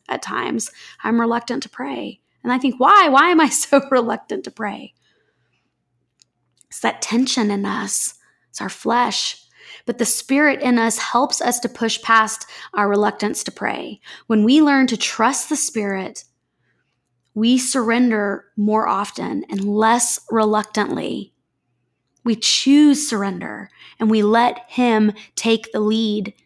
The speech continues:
in our prayer life. You guys, Second Corinthians three seventeen says that where the Spirit of the Lord is,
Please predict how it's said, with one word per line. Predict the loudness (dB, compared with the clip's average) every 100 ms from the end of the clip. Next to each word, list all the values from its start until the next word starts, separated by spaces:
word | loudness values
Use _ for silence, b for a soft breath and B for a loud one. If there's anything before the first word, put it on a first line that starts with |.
| _ -8
in | -6
our | -6
prayer | -6 -6 -4
life. | -4 -8 -12 -16 -20 -20 _ _ _ _ _ _ _ _ _ _ _ _ _ -10
You | -4
guys, | 0 0
Second | 0 0 -2
Corinthians | 0 0 2 2 2 -2 -4 _ _ _ _ _ _ _ -8
three | -2 0
seventeen | 2 0 0 0 0 0 0
says | 0 -2 -2
that | -4 -4
where | -4 -2
the | -2
Spirit | -2 -4 -2 2 2 2 -2 -4
of | -2
the | 0
Lord | 2 2 4 4 2
is, | 0 -4 -2 -2 -4